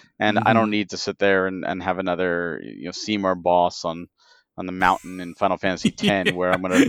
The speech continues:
Speaker 2: <laughs>
Speaker 1: rage quit and throw, and throw down the controller.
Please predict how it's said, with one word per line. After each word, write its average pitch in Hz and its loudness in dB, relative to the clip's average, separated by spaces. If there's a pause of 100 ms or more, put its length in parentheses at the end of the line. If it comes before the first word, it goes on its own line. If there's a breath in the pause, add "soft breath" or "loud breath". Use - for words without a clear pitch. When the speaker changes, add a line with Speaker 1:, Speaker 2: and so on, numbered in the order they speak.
Speaker 2:
<laughs> - 2
Speaker 1:
rage 117 4
quit 120 4
and 101 -10
throw, 104 4
and 101 -8
throw 107 4
down 98 2
the 95 -2
controller. 113 4